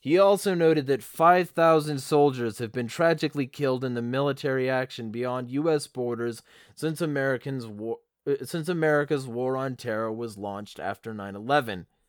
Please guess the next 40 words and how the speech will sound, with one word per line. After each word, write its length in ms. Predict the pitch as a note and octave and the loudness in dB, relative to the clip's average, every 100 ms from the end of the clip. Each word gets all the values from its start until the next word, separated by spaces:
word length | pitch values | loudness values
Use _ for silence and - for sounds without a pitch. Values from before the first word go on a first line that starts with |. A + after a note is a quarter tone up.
| _ _ _ _ - | _ _ _ _ 6
Thousands 480 | F#3 F#3 F#3 F#3+ | 8 8 4 -2
of 100 | F3 | -4
families 480 | - F3 E3 D#3+ D3 | -2 0 2 0 -2
grieve 340 | C3+ C#3+ C#3 B2 | -2 0 0 0
daily 380 | B2+ B2 B2 | -2 0 -2
for 140 | A#2+ A2+ | -6 -6
their 180 | G#2+ G2 | -6 -6
fallen 480 | - D3+ D3 C3+ | 0 4 4 2
loved 260 | C3 D3 C3 | 2 2 0
ones, 320 | A#2 A2+ A2+ | -8 -8 -6
and 140 | A2+ C3 | -4 -4
the 60 | |
war 300 | A#2+ C#3+ F3 | -2 0 0
machine 420 | D#3+ C#3+ - C3+ | 0 -4 -6 -6
that 160 | B2 B2 | -6 -8
sent 260 | - C3 B2+ | -6 -6 -6
them 160 | A#2+ | -8
to 140 | A2 A#2+ | -8 -10
an 80 | A2+ | -8
early 280 | C3+ D3 D3 | -4 -2 -2
grave 440 | C3+ A#2+ A#2 A2+ - _ _ _ | -4 -4 -4 -6 -10 _ _ _
shows 400 | - D3+ C3+ - | 4 6 6 -4
no 360 | C#3+ C#3 D#3+ E3 | -4 2 4 4
signs 440 | - D#3 D3 C#3 | 2 0 0 -2
of 140 | B2 A#2 | -6 -8
slowing. 540 | - A#2+ G#2 F2 F#2 _ _ _ _ _ _ _ _ _ _ _ _ _ - | -4 -4 -2 -4 -8 _ _ _ _ _ _ _ _ _ _ _ _ _ 0
These 240 | E3+ F#3 | 2 2
fallen 440 | - F3+ F#3 E3+ D3 | 2 4 4 4 4
military 540 | E3 E3+ - D#3 D3 | 4 4 2 2 2
men 200 | C#3+ C#3+ | 0 -2
and 180 | C#3 C3 | -2 -4
women, 340 | C3 B2+ C#3 | -6 -4 -6
we 140 | B2+ A#2+ | -2 -2
are 100 | A2 | -4
told, 460 | - A#2+ A#2 A#2+ | -6 -4 -4 -4
died 340 | - C#3+ D3 C3 | 0 2 2 0
fighting 480 | - C3 B2+ B2 A#2 | -2 -2 -2 -6 -8
for 200 | B2 A#2 | -4 -2
our 120 | A2 | -4
freedom. 520 | - B2 A2+ F#2 | -4 -6 -4 -8